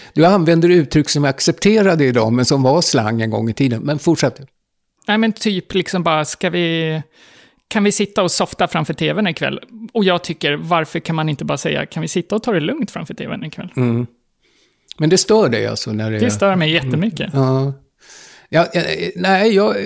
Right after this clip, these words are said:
Speaker 1: störs inte utav slang om det inte är, alltså, ett så här upprepande, eh, som du säger, "fett nice", till exempel, som en del har. Då blir det jobbigt.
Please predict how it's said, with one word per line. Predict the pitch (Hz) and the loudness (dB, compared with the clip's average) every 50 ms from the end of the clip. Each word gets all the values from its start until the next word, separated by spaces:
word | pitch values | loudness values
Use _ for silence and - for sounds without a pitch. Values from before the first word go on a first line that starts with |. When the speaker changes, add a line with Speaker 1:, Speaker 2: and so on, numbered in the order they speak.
| 208 - 190 - | -6 -4 -4 -4
Speaker 1:
störs | - - 208 180 180 170 - - - - | -2 0 0 2 2 0 0 -4 -6 -2
inte | - 180 147 147 127 - - - | -2 0 0 0 -2 -4 0 0
utav | 180 175 175 - 170 | 0 0 2 0 -2
slang | 160 - - 151 131 127 127 135 135 110 - - | -2 0 0 0 0 2 0 -2 -4 -6 -8 -4
om | 151 151 160 | 0 0 2
det | 160 180 | 4 4
inte | 170 156 139 - - 160 147 113 143 | 4 4 2 0 0 0 2 2 4
är, | 147 143 139 135 131 123 - _ _ _ _ _ _ - | 2 4 4 4 2 0 -4 _ _ _ _ _ _ -2
alltså, | - 135 - 156 | 0 0 2 2
ett | 151 147 135 | 0 0 0
så | - - | 0 0
här | 139 147 - | 0 2 2
upprepande, | 185 - - - - 180 185 165 180 - 104 98 - - - 110 - _ _ _ _ _ _ _ - | 0 0 0 -2 2 2 2 2 2 -2 -6 -6 -6 -8 -12 -14 -18 _ _ _ _ _ _ _ -16
eh, | - - - - 113 - | -16 -14 -12 -12 -12 -8
som | - - 135 135 | -4 -2 0 2
du | 127 123 | 4 4
säger, | - 127 120 113 | 2 2 0 -2
"fett | - - 147 131 - - - | -2 0 -2 -2 -2 -2 0
nice", | 156 160 135 98 95 98 98 - - - - _ _ _ _ _ _ | 0 0 2 0 0 0 0 -2 -2 -4 -8 _ _ _ _ _ _
till | - 135 | -4 -2
exempel, | 120 107 120 107 98 - 107 101 | 0 0 0 -2 -2 -6 -8 -6
som | - 113 107 | -4 -4 -4
en | 107 101 | -2 -2
del | 107 107 - - 110 | -4 -4 -4 -6 -6
har. | 113 - - - - 131 | -8 -8 -10 -10 -6 2
Då | 135 165 | 2 2
blir | 147 117 117 120 107 117 | 2 4 2 0 2 2
det | 120 | 2
jobbigt. | 110 123 107 110 117 135 143 120 107 - - - - | 2 0 0 0 -2 -2 -4 -4 -4 -6 -12 -16 -16